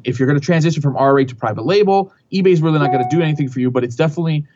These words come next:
an asset to have that. And Amazon is definitely, you're gonna go through all the product. I, I still get so many people that don't even know what the F N S S K U is, but you'll know that. You'll know how to print out the labels, put 'em on your,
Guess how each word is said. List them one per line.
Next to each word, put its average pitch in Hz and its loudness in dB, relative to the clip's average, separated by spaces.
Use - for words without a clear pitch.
an 120 -10
asset 131 -4
to 123 -6
have 123 -2
that. 117 -4
And 120 -12
Amazon 143 0
is 123 -10
definitely, 127 -4
you're 117 -6
gonna 120 -6
go 120 -2
through 123 0
all 123 2
the 123 -4
product. 117 -2
I, 139 -2
I 143 -2
still 180 0
get 165 -2
so 156 -2
many 139 0
people 139 4
that 127 2
don't 131 2
even 127 0
know 127 2
what 123 0
the 123 -6
F 127 -4
N 117 -4
S 123 -4
S - -12
K 117 -6
U 92 -4
is, 107 -8
but 127 2
you'll 165 6
know 165 4
that. 110 -2
You'll 143 0
know 170 2
how 180 2
to 175 -2
print 165 -2
out 160 -2
the 135 -6
labels, 127 0
put 139 -4
'em 147 0
on 156 0
your, 147 -2